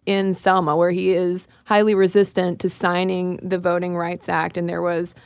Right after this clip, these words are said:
a lot of, you know, grumbling about that. And she <laughs> came out on Twitter and was like, I, you know, basically saying, "This is ridiculous." Um,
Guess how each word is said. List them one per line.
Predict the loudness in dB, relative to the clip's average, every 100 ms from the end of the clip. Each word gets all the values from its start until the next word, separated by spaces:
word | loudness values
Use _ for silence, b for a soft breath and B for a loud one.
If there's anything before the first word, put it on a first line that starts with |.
| b -2
a | 2
lot | 4 4
of, | 2 0 -2 -6
you | -6
know, | -6 -4 -4 -2 -2 -2
grumbling | -2 0 -2 -4 -4
about | -6 -2 0 0 -2
that. | -2 2 4 2 -2 b b b -2
And | 2 2 2 -2
she | -4 -4 0 0
<laughs> |
came | 4 4 4
out | 2
on | 2 0
Twitter | 0 2 4 2
and | 0
was | -4 -4
like, | -4 -2
I, | -4 -6 -10
you | -8
know, | -6 -2
basically | 0 2 0 -2
saying, | -2 -2 -2
"This | -4 -4
is | -6
ridiculous." | -6 -2 0 0 -2 -2 0 -2 -4 -10 -18 -20 b b b 0
Um, | 2 2 -2 -4